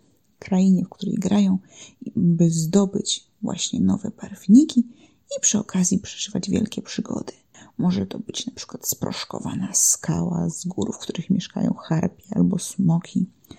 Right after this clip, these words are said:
Może to być na przykład kora z jakiegoś antycznego drzewa, na przykład prasekwoi, która występuje w dodatku do dziedziców, albo coś w stylu,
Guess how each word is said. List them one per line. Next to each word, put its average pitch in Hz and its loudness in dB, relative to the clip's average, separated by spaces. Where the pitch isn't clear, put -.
Może 185 6
to - -6
być - -4
na - -10
przykład - -4
kora 180 0
z - -4
jakiegoś - -6
antycznego - -2
drzewa, - -2
na 202 -8
przykład - -14
prasekwoi, - -2
która - -6
występuje - -4
w 180 6
dodatku 170 2
do - -4
dziedziców, 202 0
albo 466 0
coś 190 -4
w - -6
stylu, 202 0